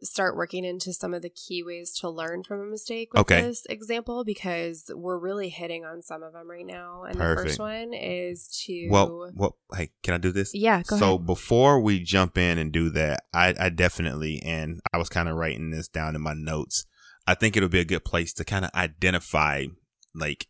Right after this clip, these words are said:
Speaker 2: types of mistakes.
Speaker 1: Oh,
Speaker 2: And the only
Speaker 1: okay.
Speaker 2: reason why I wanted to do that is because, um, I want everybody to kinda know if they make a mistake, it typically falls into one of these two categories
Speaker 1: Oh.
Speaker 2: that we're gonna say is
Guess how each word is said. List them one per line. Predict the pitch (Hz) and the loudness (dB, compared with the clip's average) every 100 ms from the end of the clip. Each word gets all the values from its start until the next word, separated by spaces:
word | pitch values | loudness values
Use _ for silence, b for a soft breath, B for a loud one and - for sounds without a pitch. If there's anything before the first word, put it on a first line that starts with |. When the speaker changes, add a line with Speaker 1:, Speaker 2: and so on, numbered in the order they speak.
| - | -6
Speaker 2:
types | - 98 87 - | 0 2 2 0
of | 80 78 | -2 -2
mistakes. | 76 - 67 - - - 226 | -6 -4 -4 -6 -8 -4 -2
Speaker 1:
Oh, | 339 - 185 | 0 -2 0
Speaker 2:
And | 202 202 | 4 6
the | |
only | 120 127 | 8 6
Speaker 1:
okay. | |
Speaker 2:
reason | 135 113 107 | 6 6 8
why | 98 | 8
I | |
wanted | 90 90 82 | 8 4 2
to | 80 | -2
do | 80 87 82 | 0 0 2
that | 80 80 - | 0 0 -2
is | 85 82 | -4 -4
because, | - 78 - 80 78 76 73 - | -4 -6 0 0 2 0 -4 -8
um, | 80 73 69 - | -6 -6 -6 -2
I | |
want | 87 80 | 0 0
everybody | 85 82 80 80 | 0 0 0 -2
to | - | -8
kinda | - 85 80 | -4 -4 -2
know | 76 73 | -4 -4
if | 55 | -4
they | - 78 | -4 0
make | 80 78 | 2 0
a | |
mistake, | 76 73 71 71 - | -2 -4 -4 -6 -4
it | 82 82 - - b b b _ - | 0 0 0 -10 b b b _ 2
typically | 120 107 98 | 4 4 4
falls | 87 92 85 85 71 | 2 6 6 4 0
into | 82 - | -6 -4
one | 82 | -2
of | 80 | -2
these | 80 80 | -4 -4
two | 85 | -4
categories | 73 76 73 76 69 71 78 - | -2 -2 -4 -4 -6 -6 -6 -10
Speaker 1:
Oh. | - - | -8 -2
Speaker 2:
that | 76 71 - _ _ _ _ 82 82 78 | 0 -2 -6 _ _ _ _ -20 -12 2
we're | 92 90 | 4 6
gonna | 85 80 | 4 0
say | 82 87 80 76 - | 0 0 0 -2 -4
is | 78 78 | -6 -6